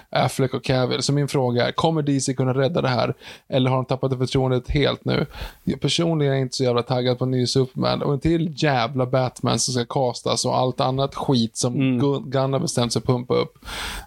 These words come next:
Speaker 1: Eh, kommer ens allt detta bli realitet, eller ska Warner Bros göra en klassiker nu och lägga i sig för mycket som vanligt och sen bara pumpa ut smörja? Sorry för långa utläggningar och otydliga frågor, men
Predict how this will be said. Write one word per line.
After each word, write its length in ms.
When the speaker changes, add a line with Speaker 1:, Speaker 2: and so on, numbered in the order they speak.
Speaker 1:
Eh, 540
kommer 320
ens 260
allt 280
detta 240
bli 220
realitet, 640
eller 120
ska 140
Warner 240
Bros 240
göra 180
en 100
klassiker 520
nu 180
och 80
lägga 300
i 120
sig 140
för 100
mycket 280
som 120
vanligt 420
och 120
sen 160
bara 100
pumpa 300
ut 120
smörja? 600
Sorry 280
för 80
långa 220
utläggningar 520
och 80
otydliga 380
frågor, 260
men 320